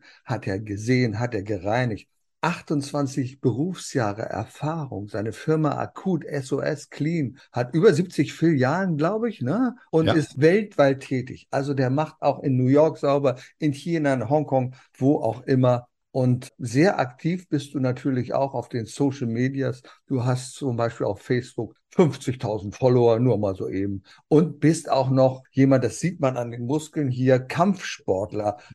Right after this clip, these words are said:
Speaker 1: seit über dreißig
Speaker 2: <laughs>
Speaker 1: Jahren. Meine Güte. Da schließt sich natürlich die Frage an, da sagt man, „Ey Marcel, wie bist du zum Tatortreiniger gekommen?“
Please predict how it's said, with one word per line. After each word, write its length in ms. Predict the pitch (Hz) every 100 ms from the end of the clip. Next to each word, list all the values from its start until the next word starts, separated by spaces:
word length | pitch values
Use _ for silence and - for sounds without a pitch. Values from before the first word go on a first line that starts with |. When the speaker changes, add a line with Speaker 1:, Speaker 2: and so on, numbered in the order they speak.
| 127
Speaker 1:
seit 160 | 127
über 240 | 113 - -
dreißig 420 | 110 - 143 123
Speaker 2:
<laughs> 60 | -
Speaker 1:
Jahren. 320 | - 123 - - _
Meine 540 | 101 110 143 147 143 139
Güte. 420 | 151 135 - - _
Da 160 | - 156
schließt 240 | 190 214
sich 80 | 202
natürlich 360 | 170 - 190 151
die 120 | 147
Frage 340 | 139 156 156
an, 200 | 147 135 -
da 100 | -
sagt 200 | 123 143
man, 160 | 139 143 143
„Ey 220 | - 147
Marcel, 720 | 139 127 127 - 127 143 139 - _
wie 200 | - 139
bist 500 | 127 - 147 143 -
du 100 | 147
zum 460 | 139 - 143 139 143
Tatortreiniger 1200 | - 127 214 - - 127 127 - 101 123 127 120
gekommen?“ 640 | 113 110 - 113 110 87